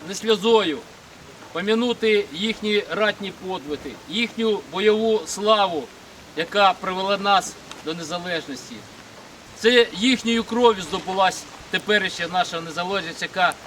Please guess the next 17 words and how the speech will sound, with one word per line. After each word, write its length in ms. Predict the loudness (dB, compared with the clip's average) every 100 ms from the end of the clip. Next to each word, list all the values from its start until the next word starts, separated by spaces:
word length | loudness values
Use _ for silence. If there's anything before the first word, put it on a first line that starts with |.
| -6
на 120 | -4
жаль, 280 | 2 4 4 2 -12 -18 -18 -20 -20 -20 -18 -18 -10
досталася 680 | -8 0 2 2 -2 -2 -4 -4
в 60 |
руки 240 | -6 -4 -8
не 100 | -8
тим 180 | -10
правителям, 500 | -6 -6 -6 -6 -8
яким 260 | -8 -10 -8
треба, 400 | -6 -4 -4 -4
але 200 | -4 -6
й 20 | -6
ми 160 | -6
винуваті 580 | -6 -4 -2 -2 -2 -6
в 240 | -16 -12
тому, 200 | -10 -10
що 80 | -12